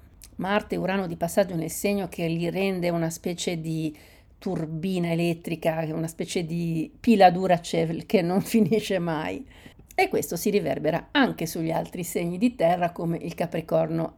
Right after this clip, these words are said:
e la Vergine, ma anche su Pesci e sul Cancro. Sagittario e Leone, che non sono stati fortunatissimi nell'ultimo periodo, ora stanno recuperando bene con questi passaggi, anche se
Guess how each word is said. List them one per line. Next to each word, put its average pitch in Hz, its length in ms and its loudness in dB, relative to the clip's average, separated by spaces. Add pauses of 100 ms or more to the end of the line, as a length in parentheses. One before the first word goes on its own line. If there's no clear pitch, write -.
e 175 300 -4
la 160 160 -2
Vergine, 160 640 -8 (580)
ma 247 260 4
anche 170 540 -2
su - 260 -6
Pesci - 600 0 (100)
e 285 100 4
sul 147 220 -4
Cancro. 143 540 -8 (600)
Sagittario 190 640 2
e 190 60 0
Leone, 233 320 6
che 180 100 -4
non 180 160 -4
sono 330 240 -2
stati 226 320 0
fortunatissimi 196 960 -4
nell'ultimo 180 480 -2
periodo, 208 400 0
ora 160 140 2
stanno 190 340 -2
recuperando 180 640 -2
bene 240 340 6
con 156 220 -2
questi 165 340 -4
passaggi, 175 680 0
anche 165 240 -2
se - 200 -6